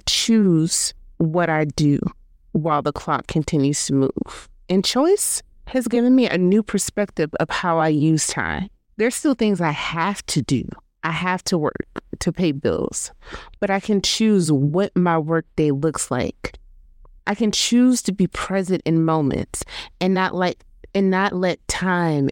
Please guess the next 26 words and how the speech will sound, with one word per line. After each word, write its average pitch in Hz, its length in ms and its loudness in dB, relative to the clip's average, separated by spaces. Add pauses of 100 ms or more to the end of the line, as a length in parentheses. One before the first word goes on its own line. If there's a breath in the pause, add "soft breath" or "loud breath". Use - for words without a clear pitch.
and 170 180 4
routine 170 760 2 (420 loud breath)
be 190 120 2
so 214 380 0
in 233 120 2
control 202 560 0
that 175 180 -2
I 190 80 0
forget 196 400 -2
my 180 140 0
drive 170 400 0
home. 175 420 2 (600)
I 220 140 0
choose 226 480 0
moments 175 540 0 (160)
every 185 460 2
day 170 240 2
to - 180 -4
be 160 160 0
present, 131 520 -4 (400 loud breath)
not 185 300 -2
worrying 202 380 2
about 196 300 0
the 214 100 0
time, 151 640 0 (340 loud breath)
but 190 120 0